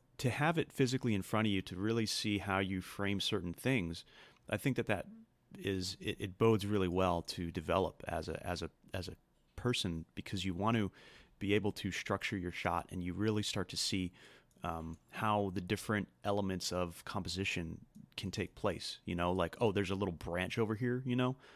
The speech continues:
like, I was in, I was in Michigan and there was, I, I ha-, I was very limited in my equipment that I had, and I'm taking a shot of this, like,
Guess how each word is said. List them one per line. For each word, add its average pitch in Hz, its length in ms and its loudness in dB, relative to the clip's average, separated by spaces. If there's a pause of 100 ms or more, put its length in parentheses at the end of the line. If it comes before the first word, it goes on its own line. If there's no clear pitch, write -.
(160)
like, 101 200 2
I 107 80 6
was 113 200 4
in, 107 160 4
I 117 120 4
was 135 120 6
in 101 140 4
Michigan 101 480 4 (340)
and 90 340 0 (440)
there 107 160 6
was, 95 300 4
I, - 180 2
I 101 100 2
ha-, 113 260 2
I 101 60 0
was 92 120 0
very 117 180 6
limited 98 380 2 (160)
in 90 440 -4
my 87 160 -2
equipment 90 400 -4
that 85 100 -6
I 82 80 -4
had, 85 300 -4
and 87 220 -4
I'm 92 180 -2 (260)
taking 113 280 0
a 87 60 -2
shot 107 440 2
of 82 180 -4
this, 90 220 -4
like, 87 200 0